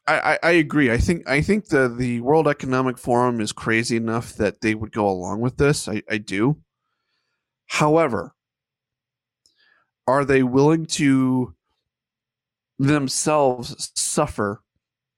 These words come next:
via their pocketbooks by a world nuclear war?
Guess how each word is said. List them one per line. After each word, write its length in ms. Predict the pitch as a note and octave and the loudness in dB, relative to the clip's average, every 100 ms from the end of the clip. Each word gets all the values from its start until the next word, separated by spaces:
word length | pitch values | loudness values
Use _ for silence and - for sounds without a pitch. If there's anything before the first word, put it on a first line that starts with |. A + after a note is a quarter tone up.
| _ _ - | _ _ -4
via 300 | B2 C#3 B2+ | 0 2 4
their 160 | B2 | 2
pocketbooks 840 | A#2 - D3 C3+ - E2+ - - - _ _ _ _ _ _ _ _ _ _ _ _ A#3 - | 0 -2 -2 -4 -8 -10 -10 -14 -16 _ _ _ _ _ _ _ _ _ _ _ _ -6 -2
by 640 | A#2 A#2 G#2+ G#2+ G#2+ G2 | 0 2 2 0 -2 -4
a 140 | G#2 A2+ | -4 -4
world 420 | A2+ A2 A#2 B2+ | 0 0 0 -2
nuclear 420 | A#2 A2+ G#2+ G#2+ | -8 -8 -6 -6
war? 380 | G2 G2 A2+ - | -4 -4 -4 -8